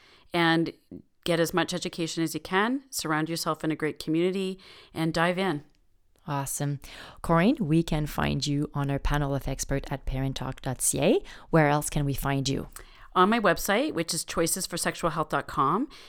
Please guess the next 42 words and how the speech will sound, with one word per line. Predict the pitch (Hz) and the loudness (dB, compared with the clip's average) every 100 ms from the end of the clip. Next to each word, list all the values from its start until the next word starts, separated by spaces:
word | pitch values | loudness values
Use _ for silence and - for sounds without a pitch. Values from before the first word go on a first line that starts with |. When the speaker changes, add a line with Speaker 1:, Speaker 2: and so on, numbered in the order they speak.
| - | -2
Speaker 1:
And | 190 | 0
what | 220 | 2
you'll | 254 | 0
find | 269 226 214 220 | 0 2 2 2
there | 214 | 0
as | 196 - | -2 0
well | 185 175 165 | 4 4 4
is | 160 | 0
there's | 170 165 | -2 -4
a | |
section | 160 175 175 - 185 | -2 -2 -2 -2 0
that | 165 - - | 0 -4 -8
lists | 156 165 170 - | -4 0 0 0
sort | - 156 | -2 -6
of | - | -2
age-appropriate | 165 165 160 - - 151 147 160 156 147 - - - - | 0 2 0 -6 -2 -2 0 0 2 0 -2 -12 -14 -4
information, | 165 - 170 147 147 - 214 302 359 294 | -2 2 2 2 0 -2 0 2 0 0
uh, | - 160 147 | -4 -4 -4
for | - 170 | -2 -4
kids, | - 170 180 - - - | -2 -2 -2 -4 -6 0
as | 170 170 | 2 2
well | 165 160 | 2 2
as | 180 170 - | 2 0 -2
there's | 165 156 | -2 -2
a | 151 | -2
resource | 151 151 160 147 | -2 -2 -2 -2
section | - - - | -4 -6 -4
as | 151 151 | -4 2
well | 139 160 202 - - - | 2 2 -2 -12 -20 -6
for | 165 139 | -2 -2
books | - - 202 214 - - | -2 4 4 2 -6 -2
and | 156 151 | 0 0
YouTube | 160 180 196 170 | -2 -4 -4 -2
videos | 180 175 170 165 160 160 | 0 2 2 2 2 0
and | 143 143 | -2 -2
lots | 151 - - | -2 -4 -6
of | 165 | -6
things | 180 165 - | -2 -2 -4
for | 165 | -10
kids, | - 151 151 - | -4 -4 -4 -4
right | 165 190 | -2 -2
from | - 185 170 | -2 0 0